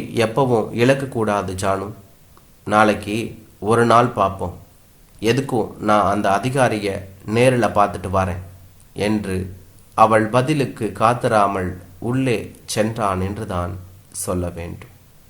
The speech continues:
உள்ளே நுழைந்தவுடன் அவன் உள்ளே சென்றபோது, "யாருங்க அது? உள்ளரெல்லாம் வரக்கூடாது,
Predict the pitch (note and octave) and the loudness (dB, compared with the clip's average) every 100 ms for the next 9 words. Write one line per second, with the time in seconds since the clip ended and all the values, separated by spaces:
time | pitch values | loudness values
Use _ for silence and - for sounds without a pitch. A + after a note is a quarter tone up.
0 | - - - G2+ F#2+ F#2 F#2 G#2 A2 F#2+ | -20 -20 -8 -4 0 0 0 0 -2 -2
1 | F#2 G#2+ - - - - - B2+ C#3 C3+ | -4 -4 -8 -14 -20 -18 0 2 4 2
2 | E3 D#3 - B2 B2 A2 A#2 G#2+ G#2 F#2+ | 4 2 4 2 2 0 0 -2 -2 -6
3 | F#2 - - - - - - - G#2 A#2+ | -8 -18 -20 -20 -20 -20 -8 4 6 6
4 | A#2 F#2+ G2+ B2 - - - - - - | 4 2 -2 -4 -10 -20 -20 -20 -20 -20
5 | - - - - - - - - - - | -20 -20 -20 -20 -20 -20 -20 -20 -20 -20
6 | - - - G#2+ A#2+ A#2+ A2+ A2+ B2 G#2+ | -20 -20 -10 0 6 6 6 6 4 4
7 | A2 A#2 A#2 G#2 F#2 | 4 4 0 0 -2